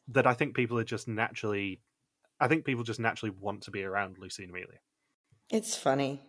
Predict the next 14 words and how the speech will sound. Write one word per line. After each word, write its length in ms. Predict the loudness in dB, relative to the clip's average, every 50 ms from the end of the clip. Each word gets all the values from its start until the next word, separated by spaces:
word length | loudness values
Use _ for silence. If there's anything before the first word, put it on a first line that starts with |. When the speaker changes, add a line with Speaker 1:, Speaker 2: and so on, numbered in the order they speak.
| _ -8
Speaker 2:
You 160 | -2 0 2
know, 80 | 2 2 2
y-, 320 | 0 -2 -4 -6 -8 -8 -4
y-, 60 | 0 2
I 80 | 2 4
mean, 180 | 4 6 8 8
I 100 | 8 8
can 180 | 6 2 -2 2
get 260 | 2 2 2 0 -4
a 40 | -4
five-year-old 520 | 0 4 4 4 4 2 0 -2 -2 -4
to 100 | -2 0
do 140 | 0 0 0
anything, 440 | 0 -2 -4 -4 -4 -6 -8 -8